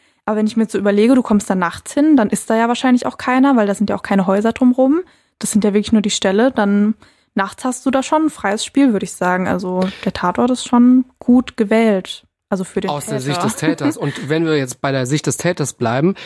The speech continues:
Speaker 2: zwei Dinge, die dem Typen aus seiner Sicht zum Verhängnis wurden. Das erste Mal, dass diese Nachbarn so gut zusammengehalten haben, dass die, dass die so aufmerksam waren, weil wie oft fährt bei dir am Tag ein Auto, weißt du, vorm Haus vorbei.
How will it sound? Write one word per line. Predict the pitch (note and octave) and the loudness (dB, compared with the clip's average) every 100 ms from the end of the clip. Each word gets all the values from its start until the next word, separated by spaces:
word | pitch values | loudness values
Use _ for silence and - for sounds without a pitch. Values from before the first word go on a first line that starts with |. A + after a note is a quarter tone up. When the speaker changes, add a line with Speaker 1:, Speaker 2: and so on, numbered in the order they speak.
| - - | -18 -8
Speaker 2:
zwei | - D#3+ G3 | -6 -2 -4
Dinge, | F#3+ D#3+ D3 C3 | -2 -2 -2 -2
die | C3 | -2
dem | C3+ B2+ | -2 -2
Typen | - E3+ E3 - | -2 0 0 0
aus | B2 | -2
seiner | - D3 D#3+ | -2 0 -2
Sicht | C3+ C#3 - | -2 -4 -2
zum | C#3+ | -4
Verhängnis | B2+ A2 A#2 A2 - | -2 -2 -2 -4 -6
wurden. | A2 G#2+ A2 - - - | -2 -2 -2 -8 -18 -14
Das | - | -10
erste | - C3+ D#3 - | -4 -4 -2 0
Mal, | F3 E3+ F3+ B3 - | 0 0 -2 -6 -6
dass | C3+ | -6
diese | - B2+ B2+ B2+ | -4 -2 -2 -2
Nachbarn | - C#3+ D3+ - C3+ C3 | -2 -4 -4 -6 -2 0
so | C3+ D3 | 2 0
gut | D3 D#3 | 0 -2
zusammengehalten | - C#3+ D#3+ D#3 B2 A2+ A#2 A#2+ | -2 -2 0 -2 -2 -4 -6 -4
haben, | A#2 B2 | -2 -2
dass | C3+ B2 - | -2 -2 -2
die, | B2+ B2 - - - - | -2 -2 -6 -20 -20 -8
dass | A#2+ - | -6 -4
die | B2+ | -2
so | B2 C#3+ | 0 0
aufmerksam | - E3 G3 D3 B2 - B2+ A2+ | 2 0 0 -8 -8 -8 -6 -6
waren, | G#2+ G#2 A2 C3 G#3 _ _ _ _ | -4 -4 -2 -2 -2 _ _ _ _
weil | - B2 A#2 | -6 -6 -6
wie | C3+ | -6
oft | - C#3 | -6 -8
fährt | - - C3 C3+ - | -8 -6 -6 -6 -8
bei | B2 | -6
dir | B2+ D3+ | -2 -2
am | C3+ C3 B2 | 0 -2 -2
Tag | C3 B2+ | -4 -6
ein | - C#3+ | -4 -4
Auto, | C3+ D#3+ D3 C#3 B2 - - | -2 -2 -2 -4 -4 -14 -6
weißt | C3 B2+ | -4 -2
du, | D3 | -2
vorm | B2+ C3 A#2 | -2 -2 -2
Haus | D3 - | -2 -4
vorbei. | A#2+ G#2+ G#2+ C#3+ | -4 -2 -2 -4